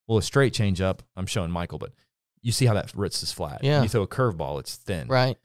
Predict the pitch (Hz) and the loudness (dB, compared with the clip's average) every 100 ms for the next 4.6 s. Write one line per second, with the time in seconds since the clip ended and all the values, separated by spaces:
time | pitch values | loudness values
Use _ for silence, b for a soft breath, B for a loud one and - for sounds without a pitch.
0 | _ _ - 127 113 110 - 131 165 120 | _ _ 2 6 6 2 -2 2 4 4
1 | 113 117 110 - 107 117 - 78 - 90 | 4 4 4 2 -2 -2 -2 -6 -4 -2
2 | 87 - 78 - 135 92 78 - - _ | -2 -4 -6 -2 -2 0 -4 -8 -18 _
3 | _ _ 95 123 120 92 95 92 80 78 | _ _ 0 0 2 0 -2 -2 -2 -2
4 | 95 - - - 104 110 | -2 -4 -10 -2 2 4